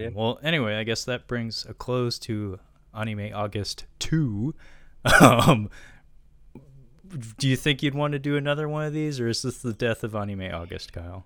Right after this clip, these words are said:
Speaker 1: It m-, I might be bowing out of Anime August. Now, if you feel that you wanna keep covering, uh, anime films or, um, or, uh, T V shows and stuff like that,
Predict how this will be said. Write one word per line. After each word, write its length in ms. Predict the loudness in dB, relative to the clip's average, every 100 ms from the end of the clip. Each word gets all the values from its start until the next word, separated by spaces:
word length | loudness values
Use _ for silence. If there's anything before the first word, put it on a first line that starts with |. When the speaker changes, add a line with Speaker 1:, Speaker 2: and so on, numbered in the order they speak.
| 0
Speaker 1:
It 180 | 2 2
m-, 200 | 0 -2
I 180 | 2 2
might 300 | 4 2 2
be 140 | 0 2
bowing 440 | 4 4 4 0
out 300 | 0 -2 -4
of 120 | -6
Anime 400 | -6 -4 -4 -4 -2
August. 600 | -4 -4 -8 -12 -18 -10 -4
Now, 240 | -4 -4
if 180 | -6 -6
you 360 | -6 -6 -8 -12 -8
feel 240 | -4 -4
that 80 | -4
you 140 | -8
wanna 160 | -8 -10
keep 300 | -10 -8 -8 _ _ _ -20
covering, 640 | -8 -4 -2 -4 -4 -10 -14 _
uh, 280 | -8 -8 -8 -10
anime 320 | -10 -10 -12
films 520 | -10 -10 -8 -10 -12
or, 440 | -12 -8 -8 -8 -12 _ -20 -20 _ -4
um, 600 | -2 0 -2 -4 -10 -14 -20 _ _ _ _ _ _ -8
or, 280 | -6 -4 -4
uh, 420 | -4 -6 -8 -10 -16 _ _ _ _ _
T 140 | -8 -6
V 80 |
shows 220 | -6 -8 -10
and 80 |
stuff 200 | -10 -10 -8
like 180 | -8
that, 340 | -4 -4 -6